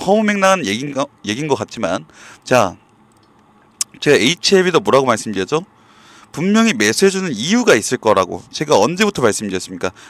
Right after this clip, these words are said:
물론 예전부터 말씀을 드렸지만, 대표적으로 칠월 일일자, 여러분들 근미래라고 하면 칠월 일일자에 여러분들한테 매수 타점까지 드렸습니다. 자, 에이치엘비 주가 소폭 상승, 미 에프디에이 임박. 자,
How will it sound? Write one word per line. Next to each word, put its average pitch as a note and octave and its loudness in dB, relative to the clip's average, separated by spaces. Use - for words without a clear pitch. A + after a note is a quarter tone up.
물론 F3 0
예전부터 G3+ 0
말씀을 C#3 2
드렸지만, D3 -2
대표적으로 G3+ 0
칠월 A#3+ 2
일일자, G#3 0
여러분들 E3+ 2
근미래라고 C#3+ -2
하면 G#2+ 0
칠월 G#3+ 0
일일자에 G3+ 2
여러분들한테 D3 2
매수 G#2 -2
타점까지 A#3+ -2
드렸습니다. - -8
자, E3 0
에이치엘비 G3+ 0
주가 F3 -2
소폭 - -8
상승, D3+ -10
미 C3 -2
에프디에이 C#3 -4
임박. A2+ -2
자, C3+ 2